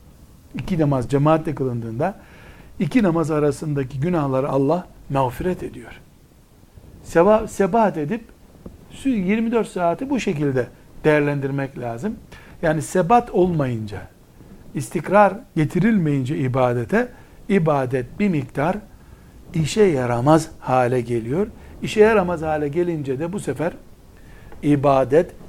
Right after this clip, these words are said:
kalbe lezzet vermiyor. Görev olduğu için, herkes yaptığı için mecburen yapılan bir işe dönüşüyor. Dokuzuncu, ibadet kalitesi, kıvamı getiren dokuzuncu şart,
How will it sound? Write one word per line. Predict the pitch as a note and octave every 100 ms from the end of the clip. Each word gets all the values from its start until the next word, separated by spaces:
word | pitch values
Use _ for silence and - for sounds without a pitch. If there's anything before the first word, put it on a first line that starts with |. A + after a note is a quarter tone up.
| -
kalbe | C#3 C#3 C#3 B2
lezzet | B2 A2 D3+ D#3+
vermiyor. | D3+ C#3 C3 C3+ F#3+ - - - - - -
Görev | C4+ B3 A3+ E3
olduğu | C3+ A#2 A#2
için, | G#2 - D#3+ F3
herkes | G#3 G3 G3 D#3
yaptığı | E3+ D3+ - D#3+ B2+
için | A2+ F3+ D#3
mecburen | C#3+ C#3 C#3 C3+ B2+ C#3 - - -
yapılan | C#3 C3+ B2+ B2+ D3+ B2+
bir | D#3 - -
işe | D3 C#3 B2+
dönüşüyor. | - F#2+ - F2 - - - - - - -
Dokuzuncu, | G3+ A3+ F#3 G#3 G3 E3 A#3 C3+ - - - - - - _ _ - - - - - - - - - - -
ibadet | C3+ C#3+ C#3 C3+ G3 - -
kalitesi, | - C3+ C#3 C#3 B2+ - F2+
kıvamı | C#3+ C3+ C3 C#3
getiren | C#3 B2+ B2+ C3+ E3 D#3+ - - - D3
dokuzuncu | C#3+ D3 D3 D3 D3+ D#3+
şart, | - C3 D#3+